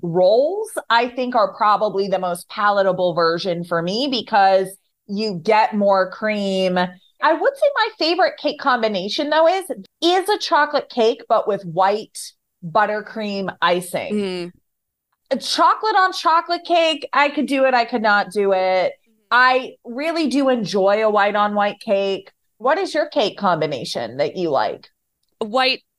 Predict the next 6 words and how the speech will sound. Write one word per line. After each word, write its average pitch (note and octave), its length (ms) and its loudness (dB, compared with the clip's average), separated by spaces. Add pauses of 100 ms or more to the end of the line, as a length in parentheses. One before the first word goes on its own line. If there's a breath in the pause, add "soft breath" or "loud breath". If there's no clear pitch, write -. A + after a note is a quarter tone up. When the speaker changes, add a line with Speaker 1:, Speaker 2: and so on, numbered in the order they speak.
Speaker 2:
cake A3+ 220 -4
with, G3+ 380 -8 (240)
like, G3+ 200 -4
a F#3 100 0
white F#3 360 -2
buttercream F3 880 -6